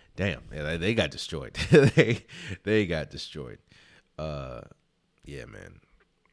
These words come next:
Yeah. Damn, Texas. And that's, hey, the, the Big Twelve is not the S E C, I'll tell you that. And so did Ar-, Arkansas, I'll tell you that too. So, I also think the biggest,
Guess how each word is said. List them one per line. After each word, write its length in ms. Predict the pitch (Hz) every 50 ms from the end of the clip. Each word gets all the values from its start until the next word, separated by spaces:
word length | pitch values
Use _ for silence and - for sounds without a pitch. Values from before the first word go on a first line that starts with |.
| _ _ _ _ -
Yeah. 240 | 69 65 55 - - - _ _ _ _ _ _ _ _ _ _ _ _ _ -
Damn, 260 | - 87 85 73 69
Texas. 380 | 71 - - - - - - - 82
And 180 | 113 123 120 120
that's, 360 | 120 120 127 131 127 - - - - -
hey, 280 | 92 110 95 80 76 73 -
the, 120 | 78 78 58 52
the 100 | 58 80
Big 260 | 80 73 104 120 120 -
Twelve 440 | - 135 131 143 147 139 131 117
is 160 | 101 98 92 90
not 320 | 98 110 131 113 - -
the 260 | - 67 85 107 - - -
S 200 | 95 113 - -
E 60 | 131 127
C, 320 | - - 151 143 107 82
I'll 80 | 71 -
tell 140 | - 113 113
you 80 | 117
that. 220 | - - - - - - - - - - - - - -
And 420 | - 82 85 80 78 78 76 76
so 140 | - 107 107
did 120 | 113 117
Ar-, 160 | 120 98 - - -
Arkansas, 360 | - 95 110 110 107 - 110
I'll 60 | 104
tell 140 | - - 107
you 120 | 110 110
that 200 | 104 107 104 104
too. 180 | - - 90 67 -
So, 280 | - - - 50 - - _ _ _ _ _ _ _ _ _ _ _ _ _ - - - - - -
I 60 | - -
also 220 | - 185 - 170
think 360 | 151 - 151 139 131 - - - - - - - - - - - _ -
the 100 | 127 120
biggest, 560 | 107 170 185 175 175 160 - - - -